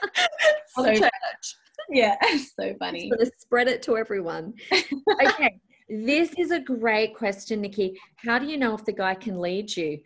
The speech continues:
Speaker 2: Which I feel like there's a question before this. Um,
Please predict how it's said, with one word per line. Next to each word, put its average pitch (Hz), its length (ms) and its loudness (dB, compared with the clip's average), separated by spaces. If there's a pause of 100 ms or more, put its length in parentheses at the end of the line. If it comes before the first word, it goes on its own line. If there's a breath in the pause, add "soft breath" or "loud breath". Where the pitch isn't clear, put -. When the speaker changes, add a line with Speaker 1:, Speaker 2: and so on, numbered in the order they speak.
(140 soft breath)
Speaker 2:
Which 233 260 0
I 226 140 2
feel 262 320 2
like 269 260 -2
there's 226 200 0
a 226 40 -2
question 247 460 -2
before 202 380 -2
this. 175 480 -4
Um, 185 260 -4